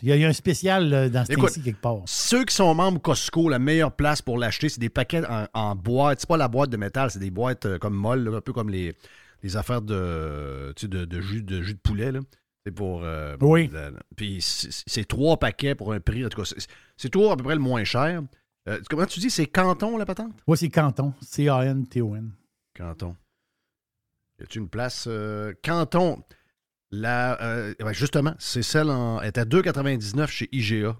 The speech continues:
Speaker 1: Bah, c'est bon, ça.
Speaker 2: Ouais, deux quatre-vingt-dix-neuf chez I G A. Métro est à deux quatre-vingts. Ben, c'est sûr que là, c'est tous les spéciaux du temps.
Speaker 1: Oui, c'est, c'est, c'est les spéciaux.
Speaker 2: C'est, c'est, c'est, c'est là, là.
Speaker 1: Mais
Speaker 2: Mais, mais souvent, à prix régulier, je pense que c'est rendu quatre piastres, ça.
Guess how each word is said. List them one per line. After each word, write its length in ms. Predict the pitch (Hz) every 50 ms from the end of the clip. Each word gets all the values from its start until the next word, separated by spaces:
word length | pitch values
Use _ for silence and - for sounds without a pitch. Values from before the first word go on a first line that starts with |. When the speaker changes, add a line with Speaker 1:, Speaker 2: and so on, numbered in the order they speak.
| _ _ _ -
Speaker 1:
Bah, 200 | 156 160 170 170
c'est 180 | 139 - 156 139
bon, 200 | 127 151 156 156
ça. 160 | 104 - 117 - - _ _ _ _ _ _ _ _ -
Speaker 2:
Ouais, 200 | 82 78 78 80
deux 200 | 76 85 117 123
quatre-vingt-dix-neuf 720 | 123 120 120 110 107 110 107 95 80 80 95 104 120 113
chez 160 | - - 107 92
I 100 | 90 87
G 300 | 87 92 90 90 85 85
A. 500 | 98 120 147 151 156 160 160 160 165 160 151 _ _ _ _ _ _ _ _ -
Métro 480 | 123 127 120 - - 131 151 165 151
est 120 | 110 - 110
à 60 | 101
deux 220 | 92 95 127 143
quatre-vingts. 340 | 135 123 110 107 - 101 90
Ben, 60 | 80 -
c'est 100 | 123 123
sûr 180 | - - 220 -
que 80 | - 123
là, 120 | 135 147
c'est 160 | - - 90
tous 180 | - - 143 -
les 80 | 113 90
spéciaux 420 | - - - 85 - - 113 107
du 120 | 87 78 78
temps. 180 | - 98 135 151 147 _ -
Speaker 1:
Oui, 120 | 160 170 135
c'est, 180 | 160 160 143
c'est, 160 | 120 - 160
c'est 140 | 135 - 147
les 80 | 147 127
spéciaux. 340 | - - 147 120 107 135 127
Speaker 2:
C'est, 220 | 98 101 90 80
c'est, 180 | - - - 101
c'est, 40 | 87
c'est 180 | - - 110
là, 140 | 101 110 101 71
là. 100 | 65 - _ - _ _ _ _ _ -
Speaker 1:
Mais 160 | 135 139 127
Speaker 2:
Mais, 220 | - 104 104 92 - _ _ - - - -
mais 100 | - 107
souvent, 460 | - - - 175 175 151 151 190 226 208 -
à 120 | - 127
prix 200 | - - 135 165 151
régulier, 480 | 139 131 117 113 113 113 120 160 214
je 60 | 208
pense 220 | - 143 151 143 -
que 60 | 107
c'est 60 | 90
rendu 220 | 104 104 101 98 -
quatre 260 | - 139 117 - -
piastres, 440 | - 120 - 156 - - - -
ça. 60 | 82